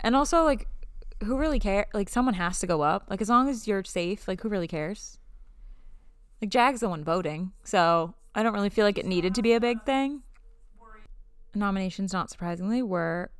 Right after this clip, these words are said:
Felicia and Matt after they did their little game with Matt.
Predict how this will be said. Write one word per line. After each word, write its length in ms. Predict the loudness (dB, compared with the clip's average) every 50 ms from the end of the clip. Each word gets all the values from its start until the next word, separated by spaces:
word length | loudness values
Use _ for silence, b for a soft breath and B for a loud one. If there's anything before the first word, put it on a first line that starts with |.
| -20 -20 -20 -20
Felicia 720 | -12 -4 -2 -2 0 0 -4 -4 -6 -6 -6 -4 -4 -2 -2
and 160 | -2 -2 0
Matt 640 | 0 -2 -2 -2 -2 -4 -6 -8 _ -16 -16 -14 -16 -20 -20 -20 -20 -20 _ _ _ _ -20 -20 -16 -14
after 220 | -14 -14 -14 -10 -8
they 120 | -6 -6
did 180 | -6 -8 -8 -6
their 220 | -6 -6 -6 -6
little 440 | -6 -6 -4 -4 -4 -4 -6 -6 -10 -14 _ _ -20 _ _ _ _ _ _ -10 -6 0
game 400 | 0 2 2 2 2 0 0 0
with 160 | -2 -2 -2 -2
Matt. 340 | -2 -2 -2 -2 -4 -6